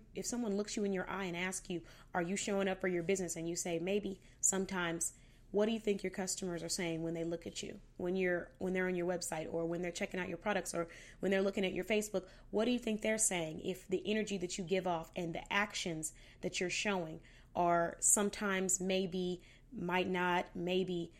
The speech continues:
the customers are going to do exactly what you show? So if you're mirroring inconsistency, that's what people see in that brand, and they're not gonna be purchasing consistently. Commitment, consistency, and accountability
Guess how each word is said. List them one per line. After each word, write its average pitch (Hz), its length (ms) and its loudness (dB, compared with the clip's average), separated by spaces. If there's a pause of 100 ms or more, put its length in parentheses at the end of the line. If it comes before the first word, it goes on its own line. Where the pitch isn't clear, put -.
(540)
the 190 80 0
customers 202 520 0
are 180 40 -2
going 180 280 0
to 175 420 0 (340)
do 185 160 0
exactly 180 480 2
what 165 200 0
you 175 100 -6
show? 160 320 0
So 170 200 0
if 165 120 -2
you're 185 100 4
mirroring 208 460 2
inconsistency, 220 920 -2 (340)
that's 240 220 0
what 247 80 0
people 254 260 -2
see 247 260 2
in 214 120 2
that 190 180 0
brand, 190 320 2
and 180 160 -2
they're 185 80 0
not 190 260 -2
gonna 185 160 -4
be 175 120 -6
purchasing 185 480 -2
consistently. - 720 -8 (320)
Commitment, 247 560 4 (500)
consistency, 196 960 0 (160)
and 175 120 -2
accountability 170 800 -2